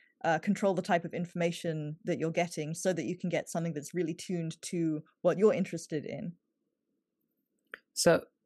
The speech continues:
Speaker 2: i-, if you're, so are you suggesting, like, I'm the authority of the criticism that I wanna take in, or, like, I'm in control of it? So wouldn't that also lead to some kind of authoritarianism,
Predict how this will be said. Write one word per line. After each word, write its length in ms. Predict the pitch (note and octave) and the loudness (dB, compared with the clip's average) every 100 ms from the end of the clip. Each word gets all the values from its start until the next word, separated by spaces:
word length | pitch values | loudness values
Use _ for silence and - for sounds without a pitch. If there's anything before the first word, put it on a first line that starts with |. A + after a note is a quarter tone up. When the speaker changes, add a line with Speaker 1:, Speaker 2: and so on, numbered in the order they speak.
| _ _ _ _ - | _ _ _ _ -18
Speaker 2:
i-, 60 | - _ _ _ | -18 _ _ _
if 320 | - F#3+ - - | 4 4 4 -8
you're, 720 | - D#3 D#3+ E3 F3 F3 D#3+ D#3+ _ _ _ _ _ _ _ _ _ - | -8 0 8 10 12 10 6 0 _ _ _ _ _ _ _ _ _ 4
so 280 | E3+ D3+ C#3 | 8 8 8
are 60 | |
you 100 | E3 | 4
suggesting, 380 | E3+ F3 E3+ D#3+ | 6 4 4 4
like, 300 | D3 C#3 - _ _ _ _ _ _ _ - | 0 -2 -10 _ _ _ _ _ _ _ 0
I'm 300 | D#3 D#3 D#3+ | 4 4 4
the 120 | D3+ | 4
authority 480 | C#3 C#3+ C#3+ D#3 D3+ | 6 6 8 8 6
of 180 | C#3 - | 2 2
the 340 | C#3+ C#3 - - | 2 4 0 -6
criticism 680 | - D3+ D3 D3 C#3 C#3+ D3 - _ _ _ | -8 -4 -2 0 0 -2 -4 -10 _ _ _
that 180 | - C#3 | -2 0
I 60 | D3 | 0
wanna 180 | C#3+ C#3 | 0 -2
take 320 | - C#3+ C#3+ | -2 -2 2
in, 160 | E3+ | 2
or, 140 | D#3+ C#3+ | 2 2
like, 240 | C#3+ C3+ | 0 0
I'm 160 | C#3+ D3 | -2 -2
in 100 | C#3+ | -4
control 600 | - C#3+ - C#3+ D3+ E3 - - | -6 -6 0 2 2 -2 -10 -4
of 180 | E3 - | 2 6
it? 240 | F#3 - _ _ | 4 4 _ _
So 300 | - D3+ C#3+ | 2 4 4
wouldn't 440 | D3 D#3 D#3+ - | 6 6 6 2
that 220 | - D3 D3+ | 2 2 4
also 340 | D#3+ - D3+ | 2 4 4
lead 220 | D3 D3 | 4 2
to 80 | D3+ | -2
some 400 | - D3+ D#3+ D#3 | 0 0 0 0
kind 180 | - D#3+ | 0 -2
of 80 | D3+ | 0
authoritarianism, 840 | - D3+ D3+ D#3 D#3 D#3+ D#3+ E3+ | 0 0 2 0 0 0 -2 -4